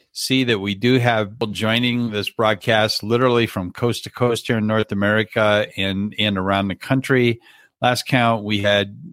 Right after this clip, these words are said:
viewers and listeners in twenty-seven or twenty-eight countries. So thank you for taking time from your busy schedules to connect.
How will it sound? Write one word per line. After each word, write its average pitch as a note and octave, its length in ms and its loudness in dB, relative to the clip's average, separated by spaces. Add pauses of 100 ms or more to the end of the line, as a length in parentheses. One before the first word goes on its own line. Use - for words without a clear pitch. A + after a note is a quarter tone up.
(300)
viewers A#2 440 2
and G#2 160 -2
listeners A2+ 500 -2
in F#2+ 280 -2
twenty-seven C3+ 680 0
or G2 100 0
twenty-eight G#2 720 0
countries. C#3+ 640 -2 (360)
So G2+ 160 -4
thank - 400 -2
you C3+ 100 2
for - 140 -2
taking A2 340 0
time A2 240 -2
from G#2+ 140 -4
your G2 80 -2
busy G2 320 -4
schedules F#2+ 480 -4
to G2 140 -8
connect. G2+ 760 -4